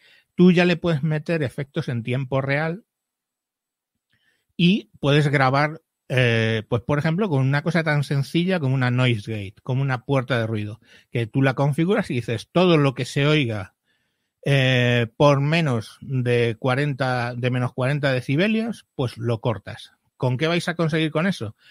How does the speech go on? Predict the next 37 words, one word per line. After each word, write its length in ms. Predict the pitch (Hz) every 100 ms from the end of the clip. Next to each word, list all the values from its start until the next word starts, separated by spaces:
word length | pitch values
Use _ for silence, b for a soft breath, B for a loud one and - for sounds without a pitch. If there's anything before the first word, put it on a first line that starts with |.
| b
Pues 140 | - 127
que 120 | 117
con, 300 | 113 113 113 _ _ _
con 160 | -
un 160 | 127 131
micrófono 640 | 131 156 151 160 165 160 -
más 300 | - 127 120
o 40 | 131
menos 200 | 131 135
normal, 340 | 143 160 196
y 40 | 123
aunque 260 | 113 107
haya 200 | 120 127
mucho 340 | 120 127 135 127
ruido, 400 | 156 156 190 - _ _ _ _ _
pues 180 | 151 131
vais 240 | 127 135
a 80 | 147
poder 240 | 143 143 147
grabar 280 | 143 147
solo 260 | - 139 147
vuestra 320 | 147 139 123
voz, 260 | 147 151 147
porque 240 | - 113 117
lo 100 | 113
normal 380 | 113 107 120 123
es 100 | -
que 80 |
el 100 | 131
ruido 280 | 131 151 165
se 100 | 160
mantenga 480 | 127 117 110 131 143
por 140 | 139
debajo 320 | 113 117 113 131
de 100 | 120
cuarenta 400 | 110 113 107 104
decibelios. 720 | 98 - 143 139 101 -